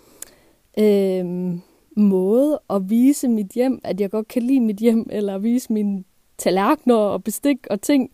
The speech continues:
at jeg godt kan lide det, og jeg gerne vil passe på det, og, og gøre noget godt for det, og det kan jo lyde sådan lidt woo-woo, men, øhm, det er altså sådan, det er. Og ellers så tænker jeg, hvad kunne ellers være eksempler på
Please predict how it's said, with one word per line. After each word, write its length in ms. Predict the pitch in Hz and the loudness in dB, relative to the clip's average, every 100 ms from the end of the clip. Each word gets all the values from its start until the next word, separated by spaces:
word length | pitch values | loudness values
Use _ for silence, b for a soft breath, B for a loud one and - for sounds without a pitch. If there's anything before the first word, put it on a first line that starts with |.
| B B B B B - | B B B B B -4
at 160 | 214 | -2
jeg 100 | 226 | 0
godt 220 | 208 247 - | 0 -4 -2
kan 140 | 233 | -2
lide 300 | 240 320 - - - _ _ - | 2 2 2 -8 -16 _ _ -2
det, 240 | 220 220 240 | 0 0 0
og 80 | 208 | -2
jeg 100 | 202 | 0
gerne 180 | 202 | -2
vil 80 | 226 | -2
passe 240 | - 196 - | -4 -10 -4
på 160 | 330 | -2
det, 200 | 339 226 - | 0 -2 -4
og, 220 | 202 190 _ _ _ _ | -4 -6 _ _ _ _
og 180 | 202 190 | -8 -2
gøre 160 | 233 | 2
noget 260 | 240 214 - | 2 0 0
godt 280 | 208 220 - | -4 -4 -12
for 200 | _ 180 | _ -2
det, 180 | 180 165 | -2 -2
og 80 | - | -4
det 100 | 185 | -4
kan 100 | 190 | -2
jo 60 | 175 | -4
lyde 120 | 180 | -4
sådan 140 | - | -6
lidt 220 | 170 170 B B B B - | -8 -8 B B B B -10
woo-woo, 680 | 180 226 262 233 214 226 226 | 0 6 6 6 4 2 0
men, 340 | - 220 233 226 | -2 0 2 2
øhm, 480 | 226 214 214 226 - _ _ _ _ - | 2 2 2 0 -2 _ _ _ _ 4
det 80 | |
er 40 | 247 | 6
altså 280 | 233 - 220 | 6 2 -2
sådan, 240 | 254 226 | 2 2
det 80 | 196 | 0
er. 160 | - 208 _ B B B B B B B - | -4 -10 _ B B B B B B B -2
Og 100 | 233 | 2
ellers 260 | 339 294 226 | 4 4 0
så 120 | 247 | -2
tænker 320 | - 294 302 | 2 4 4
jeg, 180 | 233 196 | 2 0
hvad 200 | 190 277 | 0 0
kunne 180 | - - | 0 0
ellers 340 | 285 302 202 | 2 0 -2
være 120 | - 190 | -6 -8
eksempler 460 | - 269 247 - | -2 0 2 0
på 300 | 180 214 190 | -4 -2 -2